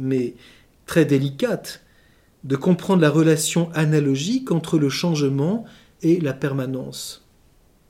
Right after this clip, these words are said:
Et c'est justement ça que le philosophe réaliste va faire, c'est tout en partant de l'expérience, découvrir petit à petit, progressivement, dans cet ordre génétique,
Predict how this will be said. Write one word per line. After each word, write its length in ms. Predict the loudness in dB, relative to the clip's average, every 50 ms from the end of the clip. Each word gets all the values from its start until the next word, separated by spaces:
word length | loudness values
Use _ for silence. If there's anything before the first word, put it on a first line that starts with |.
| _ -4
Et 80 | -2 2
c'est 160 | 4 4 4
justement 400 | 4 2 0 0 0 2 2 2
ça 400 | 2 2 2 2 0 -2 -8 -16 -10
que 80 | -6 -6
le 60 | -4
philosophe 640 | -2 2 2 4 4 4 2 2 0 0 -2 -6 -12 -16 _
réaliste 580 | -6 -2 0 0 2 2 0 0 0 -2 -4 -4
va 160 | -2 -2 -2
faire, 360 | -2 -2 -2 0 2 0 0 -2 -8 -18 -20 -20 -20 -20 -16 -10
c'est 320 | -4 0 0 0 0 2
tout 220 | 2 2 4 6 4
en 60 | 4
partant 340 | 4 2 -4 -4 -2 -2 0
de 120 | 2 2
l'expérience, 1080 | 2 2 2 0 -2 -4 0 0 0 0 -2 -4 -2 -2 -4 -4 -6 -8 -10 -12 -16 _ _ _ _ _ -20 -20 _ _ _ -18
découvrir 840 | -4 2 2 2 2 2 -2 -2 0 0 0 0 -2 -2 -4 -4 -8 -16 _ _ _ _
petit 400 | 0 2 2 2 0 -2 -2 0
à 60 | 0 -2
petit, 380 | -2 -6 -10 -6 -4 -4 -4
progressivement, 1000 | -6 -6 -2 0 0 0 2 0 -2 -2 -4 -4 -4 -2 -2 0 0 0 -2 -2 -6 -12 -20 _ _ _ _ _ _ -20 -16
dans 240 | -2 2 4 4
cet 320 | 4 4 2 0 0 -2 -8 -2
ordre 560 | 0 2 4 4 2 2 2 0 0 -2 -4 -4 -14 -20 _ -4
génétique, 800 | 0 4 4 6 6 4 2 0 -4 -4 -4 -4 -6 -10 -20